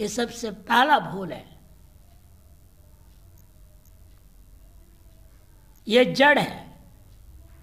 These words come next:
ये जीव भाव है। उसके बाद बाकी सारी उपाधि आप सर पर चढ़ाते गए,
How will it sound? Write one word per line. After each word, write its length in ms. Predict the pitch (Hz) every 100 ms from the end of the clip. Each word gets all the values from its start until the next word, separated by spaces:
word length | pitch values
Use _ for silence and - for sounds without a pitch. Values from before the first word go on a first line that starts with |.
| -
ये 140 | 190
जीव 300 | 196 196 254
भाव 360 | 226 160 247 214
है। 120 | - - - - - - - - - - - - - - - - - -
उसके 260 | 269 254 302
बाद 220 | 320 320
बाकी 340 | 294 269 262 269
सारी 280 | 247 285
उपाधि 460 | 285 269 262 247 254
आप 140 | 247
सर 180 | 247 240
पर 180 | 214 233
चढ़ाते 500 | 226 214 - 202 202
गए, 180 | 185